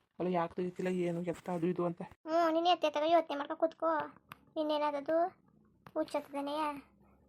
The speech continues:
Speaker 2: ನೀನು ಹಂಗೆ ಅಂತಿದ್ದಿ, ನನಗೆ ಎಷ್ಟು ಕೋಪ ಬರ್ತದೆ ಗೊತ್ತಾ? ಮನೇಲಿ ಯಾರು ಇಲ್ವತ್ತಲೆ, ಫೋನ್ ಮಾಡ್ತಿದ್ದಿ, ಮಾಡ್ತಿದ್ದಿ, ನನಗೇನು ಕೋಪ ಹತ್ಬೇಡ್ದು? ಸುಮ್ಮನೆ ಅದಕ್ಕೆ ಸಾರಿ, ನಂಗೆ ಎಷ್ಟು ಬೇಜಾರಾಯ್ತು ಗೊತ್ತಾ?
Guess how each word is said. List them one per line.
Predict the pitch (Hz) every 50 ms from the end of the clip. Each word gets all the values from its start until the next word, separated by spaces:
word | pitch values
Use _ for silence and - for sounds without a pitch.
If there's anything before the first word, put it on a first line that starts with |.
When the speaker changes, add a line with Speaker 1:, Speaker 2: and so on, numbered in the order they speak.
| _ _ - 277
Speaker 2:
ನೀನು | 277 285 311 320 320
ಹಂಗೆ | 320 320 320
ಅಂತಿದ್ದಿ, | 302 277 302 294 320
ನನಗೆ | 320 311 294 285 311
ಎಷ್ಟು | 294 -
ಕೋಪ | - 294 285 -
ಬರ್ತದೆ | 294 294 294 294 294 302
ಗೊತ್ತಾ? | 302 302 - - 320 320 294 262 269 - _ - - - _ _ _ _ -
ಮನೇಲಿ | 302 311 302 294 277 269 294
ಯಾರು | 302 302 285 277 277 302 302
ಇಲ್ವತ್ತಲೆ, | 285 285 285 277 - 277 285 294
ಫೋನ್ | 294 - 311 302 277 269
ಮಾಡ್ತಿದ್ದಿ, | 269 262 - 269 302 302 294 269 269 - _ - _ _ _ 294
ಮಾಡ್ತಿದ್ದಿ, | 294 294 277 - - 285 294 311 294 262 254 - - - _ - - 269
ನನಗೇನು | 285 311 311 302 294 302 285
ಕೋಪ | - 294 285 277
ಹತ್ಬೇಡ್ದು? | 277 - _ 285 269 277 - 311 330 349 - _ _ _ _ _ _ _ _ _ _ _ _ _ _ _ _ _ _ _ _ _ _ _ _ _ 330 320 311 294 302 -
ಸುಮ್ಮನೆ | 339 320 285 277 277 285
ಅದಕ್ಕೆ | 302 320 320 _ - 277 285 311
ಸಾರಿ, | 302 - 285 302 320 - _ _ _ 294
ನಂಗೆ | 294 311 339
ಎಷ್ಟು | 330 330 294
ಬೇಜಾರಾಯ್ತು | 302 330 320 294 285 285 277 294
ಗೊತ್ತಾ? | 294 294 - 302